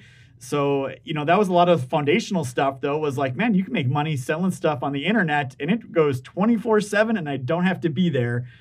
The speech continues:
I just have to do this thing." And it sounds like you've kind of figured out some of those business building blocks by essentially failing and by learning and going through the process. So do you see some of those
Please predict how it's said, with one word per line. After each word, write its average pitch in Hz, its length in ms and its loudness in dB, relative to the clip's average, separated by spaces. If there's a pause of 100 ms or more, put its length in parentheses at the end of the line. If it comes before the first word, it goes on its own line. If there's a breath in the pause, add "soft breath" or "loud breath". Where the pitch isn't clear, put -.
(200 loud breath)
I 131 120 -6
just 170 180 0
have 160 120 0
to 151 100 -4
do 147 180 2
this 139 180 -2
thing." 107 360 -8 (400 soft breath)
And 156 140 -4
it - 20 -8
sounds 196 280 0
like 202 100 2
you've 190 360 0
kind 196 180 2
of 170 60 0
figured 170 220 0
out 175 120 4
some 170 160 0
of - 20 2
those 160 160 4
business 156 380 0
building 165 320 2
blocks 123 420 0
by 131 540 -2 (260 loud breath)
essentially 170 400 0
failing 165 480 2
and 165 500 -2
by 160 120 4
learning 170 600 2
and 151 240 -4
going 160 220 0
through 160 80 -4
the 156 80 -4
process. 123 560 -4
So 147 260 -4
do 147 120 -2
you 180 60 4
see 208 360 -4 (140)
some 170 280 -2
of 180 60 2
those 170 500 2